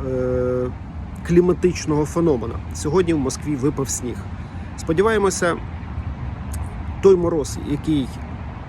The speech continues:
е, сьогодні був вночі, спостерігали сьогодні вночі в Москві, буде символом завершення епохи Путіна швидкої, а отже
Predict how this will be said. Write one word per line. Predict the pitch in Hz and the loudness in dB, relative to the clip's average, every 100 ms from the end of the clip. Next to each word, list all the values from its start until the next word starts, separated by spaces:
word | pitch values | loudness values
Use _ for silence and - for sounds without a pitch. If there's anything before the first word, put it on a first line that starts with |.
| - 139 | -8 -2
е, | 131 127 127 127 123 123 | 0 2 0 0 -2 -2
сьогодні | - 147 160 139 | 0 2 4 2
був | 131 135 120 - - - | 2 0 -2 -4 -8 -2
вночі, | 135 151 - 139 120 107 - - - | 0 0 0 -2 -2 -4 -8 -8 -6
спостерігали | - - - 165 139 127 | -4 -2 2 2 2 2
сьогодні | 120 135 127 127 | -2 -2 -2 -2
вночі | 123 131 127 | -2 -2 -4
в | |
Москві, | 123 - 202 208 - - - - - | -4 -4 -4 -4 -8 -10 -10 -10 -2
буде | 180 185 180 - - - - - | 4 6 6 4 -4 -8 -8 -6
символом | - 180 156 143 139 131 - - - - | -2 2 2 2 2 0 -2 -4 -6 -4
завершення | - 151 160 151 - 135 123 | 2 4 4 2 0 -2 -2
епохи | 131 - 143 - | -4 0 0 2
Путіна | 139 190 208 208 190 190 - - | -2 0 2 2 2 -2 -6 -6
швидкої, | - 156 - 165 151 131 127 - - - | -2 -2 2 2 2 0 -2 -8 -10 -8
а | - | 0
отже | 143 156 127 143 | 2 2 2 2